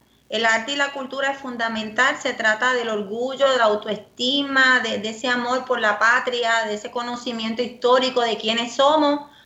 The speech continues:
hacia dónde vamos, y yo creo que, que nuestros niños están carentes de, de esa información. Yo, mi primer viaje fue a los quince años a bailar en Grecia con un ballet folclórico nacional. Y cuando yo llegué al aeropuerto, yo pensaba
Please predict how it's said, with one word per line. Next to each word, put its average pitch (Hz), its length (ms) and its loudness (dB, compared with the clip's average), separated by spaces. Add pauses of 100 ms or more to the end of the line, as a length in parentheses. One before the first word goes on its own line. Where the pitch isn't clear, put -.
(100)
hacia 220 280 2
dónde 240 280 2
vamos, 247 540 0
y 214 40 -12
yo 214 120 -8
creo 214 240 -8
que, 233 340 -8 (240)
que 220 100 -8
nuestros 226 280 -6
niños 220 260 -2
están 262 260 0
carentes 254 680 2 (260)
de, 233 220 0
de 240 80 2
esa 240 160 -2
información. 294 840 2
Yo, 240 140 -4
mi 240 120 -6
primer 254 300 -2
viaje 320 320 4
fue 330 120 2
a 330 40 4
los 320 120 0
quince 277 420 -4
años 240 640 -2
a 208 100 0
bailar 208 380 2
en 254 180 -4
Grecia 202 600 -4 (180)
con 202 140 -4
un 196 80 -6
ballet 208 200 0
folclórico 220 540 -2
nacional. 185 600 -4 (600)
Y 262 360 2
cuando 262 520 2
yo 240 120 0
llegué 294 240 2
al 339 260 4
aeropuerto, 311 840 -2
yo 247 240 -8
pensaba 233 800 -4